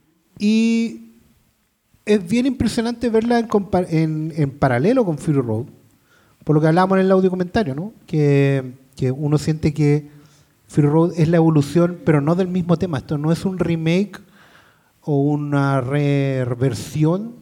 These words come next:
del Guerrero del Camino, como mucha gente ochentera suele decir, como pasándole por encima a Fury Road. No, no, ¿para qué? Si ya hizo, con Road Warrior estamos.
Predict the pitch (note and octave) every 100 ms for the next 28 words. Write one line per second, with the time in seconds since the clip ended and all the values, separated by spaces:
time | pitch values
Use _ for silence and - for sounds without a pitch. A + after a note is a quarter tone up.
0 | _ D#3+ C#3+ D#3+ E3+ E3+ D#3 D#3 E3 D#3+
1 | D#3+ D#3 D#3+ D#3+ - - _ _ - C3+
2 | A#2+ A#2+ C#3 E3+ - D#3+ D#3+ D#3 D3+ C#3+
3 | D3+ D3 - D3+ D3+ D#3 C#3 A2+ - B2+
4 | G#2 A2 - _ _ _ _ _ _ -
5 | A2 G#2+ G#2+ A#2 A2+ C#3 C#3 C3+ A#2 A2
6 | - E3+ C#3+ B2+ A2 G2 G2 C#3+ - _
7 | _ _ _ _ A#3+ A3+ G3+ G3 E3 D3+
8 | D#3 D3+ C#3+ C3+ B2 C#3 C#3 B2 A#2 A#2
9 | C#3+ D#3 D#3+ D#3+ C#3 D3+ C#3+ D3+ C#3+ D3
10 | G#2+